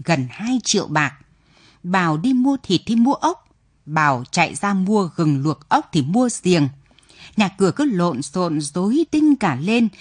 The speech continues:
vì cái quên quên nhớ nhớ của Tam. Ngày thường đã thế, chủ nhật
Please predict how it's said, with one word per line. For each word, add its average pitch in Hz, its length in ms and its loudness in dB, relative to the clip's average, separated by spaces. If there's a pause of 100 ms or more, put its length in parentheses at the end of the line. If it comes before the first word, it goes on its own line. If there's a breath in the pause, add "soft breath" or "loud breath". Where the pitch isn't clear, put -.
(240 loud breath)
vì 143 300 2
cái 269 100 -2
quên 269 260 0
quên 269 260 2
nhớ 240 140 2
nhớ 294 380 2
của 147 180 0
Tam. 214 320 -4 (880 soft breath)
Ngày 143 280 -2
thường 135 300 0
đã 147 280 -6
thế, 233 340 -4 (260 loud breath)
chủ 220 120 2
nhật 156 260 0